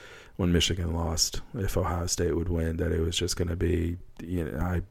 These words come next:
I hate Ohio State, um, you know, um, and, uh, yeah, so that was something I was a little scared that, uh, if Michigan lost and then Ohio State won, that, you know, it was just gonna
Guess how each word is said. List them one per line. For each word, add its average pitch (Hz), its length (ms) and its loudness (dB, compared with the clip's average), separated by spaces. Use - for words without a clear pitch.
I - 160 2
hate 98 200 6
Ohio 90 280 6
State, 85 420 4
um, 85 500 0
you 85 140 -2
know, 87 260 -2
um, 90 520 -2
and, 82 180 2
uh, 85 60 0
yeah, 85 240 0
so 80 360 4
that 87 160 6
was 82 120 4
something 85 260 2
I 80 80 2
was 82 340 -2
a - 40 6
little 170 160 12
scared 104 380 12
that, 90 360 10
uh, 85 320 6
if - 200 2
Michigan 90 440 2
lost 82 320 2
and 85 100 0
then 82 60 2
Ohio 85 180 0
State 85 300 4
won, 82 400 0
that, 78 140 2
you 80 100 0
know, 82 60 0
it - 20 0
was 87 120 -2
just - 200 -6
gonna 87 180 -2